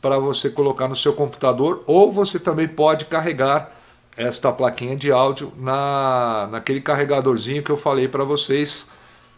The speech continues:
de celular de cinco volts. Então é um cabo só que tem duas serventinhas. Dá pra você ligar a placa de áudio no seu P C ou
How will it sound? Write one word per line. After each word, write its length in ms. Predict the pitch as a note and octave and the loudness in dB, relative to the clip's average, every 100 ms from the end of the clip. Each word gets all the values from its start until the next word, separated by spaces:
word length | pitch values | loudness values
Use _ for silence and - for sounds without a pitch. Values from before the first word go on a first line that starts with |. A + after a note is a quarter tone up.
| _ _ | _ _
de 640 | G2 A2 A#2+ A#2+ A#2 A2+ | -10 -4 0 2 2 2
celular 540 | - C#3+ C#3+ C3+ B2+ C#3 | 2 0 2 4 2 2
de 100 | - | -2
cinco 340 | - C#3+ D#3+ | -4 -4 -6
volts. 600 | C3+ C3 G2 - - - - _ | 2 4 4 -2 -6 -8 -18 _
Então 480 | A2 - B2+ C#3+ C3+ - _ _ _ _ | -16 -4 -2 -2 -6 -14 _ _ _ _
é 100 | A2+ | -4
um 140 | C3+ | -4
cabo 340 | B2 C3+ A#2 B2 | 0 0 0 -2
só 400 | - C#3+ D3+ - _ _ - | -4 -4 -4 -10 _ _ -14
que 80 | D3 | -4
tem 200 | D3+ C3+ | -2 0
duas 220 | D3 C#3+ | -2 0
serventinhas. 580 | D3+ D#3 D3 G#2+ G2 F#2 | 0 -2 -2 -4 -6 -2
Dá 140 | G2+ | -2
pra 140 | B2 | -2
você 260 | A#2+ A#2 A#2 | -4 -4 -2
ligar 260 | A2+ G#2+ A2 | 0 0 -2
a 80 | |
placa 360 | A#2 A#2+ A#2 A2+ | 0 -2 -2 -4
de 180 | B2+ C3+ | 0 4
áudio 300 | G#2+ F#2+ - - - | 4 0 -8 -20 -6
no 200 | D3 D#3+ | -2 0
seu 180 | - B2+ | 0 0
P 160 | D#3+ | -2
C 320 | D#3+ F#3 F#3 - - - _ | 2 4 4 -2 -20 -20 _
ou 500 | B2+ C#3+ E3 E3 - | 4 6 6 2 -2